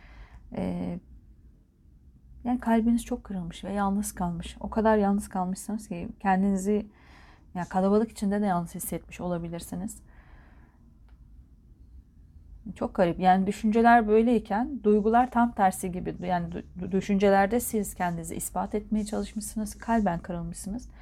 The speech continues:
Karşınızdaki, yani aklınızdaki kişi de düşüncelerde çok kırgın. İki, iki tane, e, kılıç beşlisi gelmiş bakın. Bu da kılıç beşlisi. E, e, aklınızdaki kişi de kalben,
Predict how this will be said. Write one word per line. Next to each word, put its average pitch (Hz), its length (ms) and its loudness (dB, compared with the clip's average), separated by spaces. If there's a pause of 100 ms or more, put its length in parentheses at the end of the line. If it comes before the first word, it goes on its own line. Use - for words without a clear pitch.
(280)
Karşınızdaki, 208 720 -2
yani 165 200 -2
aklınızdaki 185 680 -4
kişi 247 300 -2
de 208 200 -2
düşüncelerde 190 880 4 (300)
çok - 260 -6
kırgın. 180 540 -4
İki, 208 340 -4
iki 247 180 -6
tane, 175 400 0 (280)
e, 170 240 -2
kılıç 190 380 -2
beşlisi 165 420 -4
gelmiş 160 360 -6
bakın. - 280 -10 (680)
Bu 196 60 -6
da 185 120 2
kılıç 170 360 -10
beşlisi. 185 540 -6 (600)
E, - 80 -8 (280)
e, 185 260 -4 (1300)
aklınızdaki 208 720 0
kişi - 260 -14
de 330 140 -8
kalben, 208 520 4